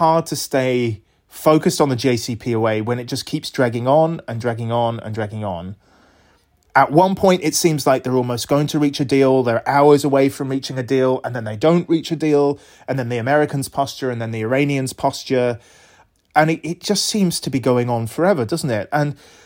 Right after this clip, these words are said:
the longer we drag on, the more likely it is that a Republican president's gonna come back, because,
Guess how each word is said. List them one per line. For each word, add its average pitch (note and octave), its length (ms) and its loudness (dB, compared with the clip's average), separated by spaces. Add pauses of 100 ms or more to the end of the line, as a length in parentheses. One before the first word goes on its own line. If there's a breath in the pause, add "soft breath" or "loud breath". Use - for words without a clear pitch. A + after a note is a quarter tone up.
the D#3+ 80 6
longer F#3+ 380 6
we E3 160 2
drag C3+ 340 2
on, G2 600 -4 (180)
the C#3+ 180 -2
more F3 240 6
likely D3 520 2
it A2 60 -4
is A2 280 -4
that B2 180 -4
a A#2+ 60 -6
Republican C3+ 560 0
president's A2 560 -6
gonna A2 200 -8
come G#2 340 -6
back, G2 340 -6
because, A2 420 -10